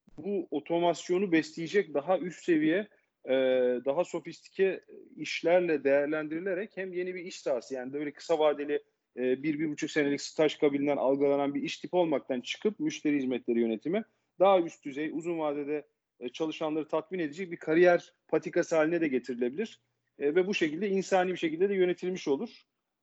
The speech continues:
E, ve zaten şunu da söylemiştim, öyle tamamlayayım. Bu işte hırslı davrananlar pişman olacak. Yani bir anda, ben onu da demek işte, e, daha önceden söylemiştim, tekrar etmek isterim. Ki gerçekten önemli buluyorum bunu. E,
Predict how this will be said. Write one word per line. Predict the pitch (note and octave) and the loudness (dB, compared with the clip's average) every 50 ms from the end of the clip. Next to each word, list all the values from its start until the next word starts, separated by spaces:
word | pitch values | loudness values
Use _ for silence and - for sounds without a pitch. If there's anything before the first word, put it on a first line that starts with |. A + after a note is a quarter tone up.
| - | -4
E, | D3 C#3 C#3+ C#3+ C#3 C#3 C#3 C#3 C#3 C#3+ C#3 C#3+ C#3+ | 0 2 4 6 6 6 6 4 4 4 2 2 2
ve | E3+ F#3 F#3 | 2 2 2
zaten | E3 F#3 A3+ A3+ - - G#3 F3+ C#3+ - - - C3 | 2 0 -2 -2 0 -2 -2 -2 -4 -8 -10 -16 -16
şunu | - - F3+ F#3+ F#3+ | -10 -8 -6 -4 -4
da | F3+ | -4
söylemiştim, | - - D#3+ D3+ C#3+ C#3 - - D#3 D#3 | -4 -4 -4 -4 -4 -6 -6 -6 -4 -4
öyle | E3 D3+ | -4 -4
tamamlayayım. | - D3+ C#3 C3+ C3 B2+ B2+ C#3+ E3+ G#3+ A#3 _ _ _ _ _ _ _ - - - | -4 -4 -2 -2 -2 -2 -2 -4 -4 -6 -8 _ _ _ _ _ _ _ -16 -8 -4
Bu | E3 G#3+ G#3+ | 0 0 0
işte | - - G3 D#3+ | 0 2 0 0
hırslı | D3 F#3+ F#3+ - - A#3 G#3+ | 2 0 -2 -2 -4 -2 2
davrananlar | G3 G3 F3+ E3 E3 E3 E3+ F3 F#3+ A3 A3 A3 | 4 4 6 6 4 2 2 0 0 -2 -2 -2
pişman | - E3+ - - E3+ D#3+ D3+ | -4 -10 -10 -4 -2 -2 -2
olacak. | C3+ A2+ G2+ F#2+ F2 F2 E2+ - - | -2 -4 -6 -8 -10 -12 -12 -8 -4
Yani | B2+ B2 B2 C3+ | -2 -2 -2 0
bir | D#3+ E3+ | 2 2
anda, | D#3+ D#3 D#3 D#3 - - | 2 2 2 -2 -2 -2
ben | - B2 A#2+ F#2+ B2 D3 | -4 -6 -6 -4 -2 0
onu | B2+ C#3+ D#3+ F3 | 0 2 2 2
da | D#3 | 2
demek | C3 B2 A#2 G#2 | 2 2 0 -2
işte, | - - A2+ | -4 -6 -8
e, | - F#2 F2+ F2 F#2+ - - G#2+ - F#2+ F#2 F#2+ A2 A2+ | -6 -4 -2 -2 -2 -2 -4 -6 -8 -8 -10 -8 0 6
daha | B2+ B2 B2 | 8 8 8
önceden | A#2+ A#2 B2 B2 B2+ A#2+ | 8 6 6 6 6 6
söylemiştim, | - - C#3 C#3 C#3 - - - | 6 6 4 4 4 2 -2 0
tekrar | A#2+ A2+ - D3 C#3+ | 0 4 6 6 6
etmek | C#3 - A#2+ A2 - | 6 4 0 -4 -4
isterim. | - - - B2 D#3 G#3 - _ _ _ _ _ _ _ _ _ | -4 0 2 2 2 2 0 _ _ _ _ _ _ _ _ _
Ki | - C3 | -2 2
gerçekten | D3 C#3+ C#3+ - - D#3 C#3 B2+ | 4 4 4 2 0 -2 0 2
önemli | C3+ C#3+ C#3+ E3 E3+ D#3 | 2 2 2 2 0 0
buluyorum | C#3 C3 B2 A#2 A2+ A2 A2+ | 2 2 4 2 2 2 -2
bunu. | A#2 D3 G3+ A#3 - _ _ _ _ _ _ _ _ _ _ - _ _ - - | -4 -4 -6 -8 -10 _ _ _ _ _ _ _ _ _ _ -20 _ _ -8 -4
E, | A#2 A#2+ G#2 | -2 -2 -2